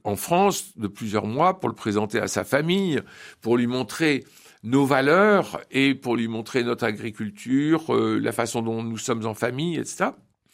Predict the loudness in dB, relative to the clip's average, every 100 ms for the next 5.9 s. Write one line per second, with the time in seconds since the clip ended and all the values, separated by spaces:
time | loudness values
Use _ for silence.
0 | -20 _ _ _ -2 0 2 4 4 4
1 | 2 2 2 0 -2 -8 0 4 4 4
2 | 0 -2 -2 -2 0 0 0 -4 -4 -2
3 | -2 -2 -2 0 0 0 0 -2 0 0
4 | 0 -2 -4 -4 -4 -4 -2 -4 -6 -12
5 | -16 _ _ _ 0 2 0 -6 -12